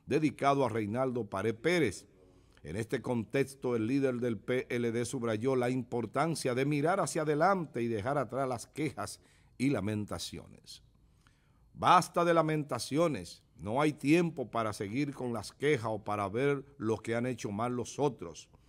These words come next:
Es tiempo de acción para conectar nuevamente con la población", expresó Danilo Medina. A pesar de reconocer la necesidad de un cambio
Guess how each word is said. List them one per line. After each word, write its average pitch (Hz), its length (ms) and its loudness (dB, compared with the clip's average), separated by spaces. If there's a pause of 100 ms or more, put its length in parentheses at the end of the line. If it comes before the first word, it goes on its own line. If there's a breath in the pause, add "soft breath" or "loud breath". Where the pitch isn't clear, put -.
(200 soft breath)
Es 139 240 -2
tiempo 139 460 0
de 123 60 2
acción 131 640 0
para 104 280 -2
conectar 110 560 -2
nuevamente 123 680 -2
con 110 260 -4
la 95 160 -6
población", 107 720 -6 (380 soft breath)
expresó 104 760 -6 (340 soft breath)
Danilo 92 720 -10
Medina. 80 500 -18 (840)
A - 20 -20
pesar 107 380 -6
de 113 120 -2
reconocer 113 600 -6
la 113 140 -4
necesidad 104 560 -6
de 110 80 -2
un 113 160 -4
cambio 139 600 0